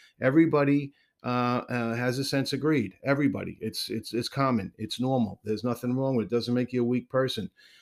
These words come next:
but it does need you to reflectively recognize when I'm being approached and when I'm being, uh, uh, manipulated through my own personal greed. So what happens now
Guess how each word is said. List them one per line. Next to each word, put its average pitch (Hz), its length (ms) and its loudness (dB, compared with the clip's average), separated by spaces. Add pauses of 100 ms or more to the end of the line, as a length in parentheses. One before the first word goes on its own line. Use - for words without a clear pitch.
(160)
but 117 120 2
it 110 140 0
does 123 600 2 (360)
need 123 380 0
you 127 180 2
to 117 160 -4
reflectively 117 640 0
recognize 107 840 -2
when 117 220 2
I'm 117 160 2
being 117 260 2
approached 127 580 0
and 110 160 -2
when 113 160 0
I'm 113 180 2
being, 113 480 0
uh, 104 340 -8 (120)
uh, 101 120 -8
manipulated 104 760 0
through 113 220 0
my 107 200 0
own 117 220 0
personal 110 440 0
greed. 113 420 0 (720)
So 123 300 4
what 113 260 2
happens 127 480 0
now 120 540 0